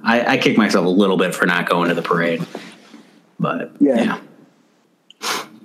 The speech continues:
Speaker 1: Pretty, pretty crazy seeing the pictures of that, though, with the number of people, uh, you know, just, just insane. But hey, you know, for that long of a drought to get ended, um,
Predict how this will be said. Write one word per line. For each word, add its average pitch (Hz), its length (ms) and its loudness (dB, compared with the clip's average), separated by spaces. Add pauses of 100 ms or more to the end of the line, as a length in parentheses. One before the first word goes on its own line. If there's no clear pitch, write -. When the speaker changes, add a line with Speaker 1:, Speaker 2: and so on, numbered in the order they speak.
(640)
Speaker 1:
Pretty, 123 240 4
pretty 135 260 2
crazy 120 400 2
seeing 113 220 4
the 98 80 2
pictures 101 400 2
of 92 80 2
that, 90 260 0
though, 90 240 2
with 90 240 -2
the 90 140 2
number 92 340 4
of 85 100 -2
people, 85 720 0
uh, 85 420 -4
you 85 120 -2
know, 85 80 -8
just, - 360 -6
just - 260 0
insane. 85 560 0 (680)
But 82 440 -4
hey, 98 360 0 (140)
you 92 140 0
know, 87 340 0 (960)
for 107 120 2
that 110 280 0
long 110 260 4
of 104 80 4
a 98 60 2
drought 101 500 2
to - 120 -2
get 98 140 4
ended, 98 640 2 (840)
um, 90 680 -4